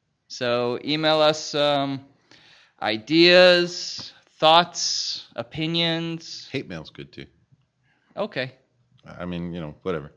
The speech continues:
Speaker 2: Yeah, whatever we can get.
Speaker 1: Any publicity is good
Speaker 2: That's
Speaker 1: publicity.
Speaker 2: right. That's right.
Speaker 1: We want to, let's get it out of the way also before we forget, thank Mark Blasco.
Speaker 2: For the themes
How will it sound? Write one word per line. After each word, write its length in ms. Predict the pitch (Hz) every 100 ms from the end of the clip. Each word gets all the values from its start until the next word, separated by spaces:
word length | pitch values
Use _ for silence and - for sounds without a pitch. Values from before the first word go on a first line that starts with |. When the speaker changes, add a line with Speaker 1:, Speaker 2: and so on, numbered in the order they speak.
| -
Speaker 2:
Yeah, 140 | 90
whatever 300 | 87 101 98
we 100 | 90
can 80 | 78
get. 200 | 71 - _ _ _ -
Speaker 1:
Any 220 | 190 202
publicity 520 | 147 117 120 113 104
is 120 | 90 -
good 180 | - -
Speaker 2:
That's 140 | -
Speaker 1:
publicity. 360 | - 113 - -
Speaker 2:
right. 160 | - _ _
That's 340 | 78 73 -
right. 140 | - _ _ _ _ _
Speaker 1:
We 440 | - 147 151 147 147
want 320 | 143 147 147
to, 320 | - 151 151 139
let's 220 | 156 -
get 180 | - 147
it 120 | 143
out 140 | 143
of 40 | 139
the 80 |
way 180 | 139 139
also 400 | 143 147 - 151
before 360 | 135 131 135 131
we 100 | 120
forget, 460 | 123 117 131 131 - -
thank 360 | 135 127 -
Mark 260 | 123 113 117
Blasco. 680 | 127 135 - 151 147 143 139
Speaker 2:
For 200 | 90 80
the 160 | 80
themes 460 | 73 113 131 123